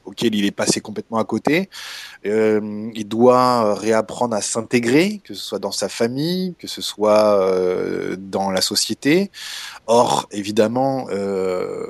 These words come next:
on se doute bien, et c'est très bien, euh, mis en scène, très bien écrit, que,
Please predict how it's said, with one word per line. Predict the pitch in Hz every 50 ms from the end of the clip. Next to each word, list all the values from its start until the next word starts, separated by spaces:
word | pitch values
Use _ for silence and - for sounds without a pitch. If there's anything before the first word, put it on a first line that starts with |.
| - - -
on | 98 104
se | - - -
doute | 120 117 107 104
bien, | 104 107 110 117 127 135 139 143 143 135
et | 113 -
c'est | - -
très | - - - - 120 123
bien, | 120 110 113 123 135 143 143 143 139 135 131
euh, | 117 107 104 104 98 95 98 92 92 92 95 95 92 92 92 90 87 85
mis | 95 104 110 113 110
en | 113 110 107
scène, | - - 117 117 120
très | 110 - - 104
bien | 101 107 107
écrit, | 110 110 - - - 147 156 160 151 131 -
que, | - 98 92 92 90 85 87 90 90 87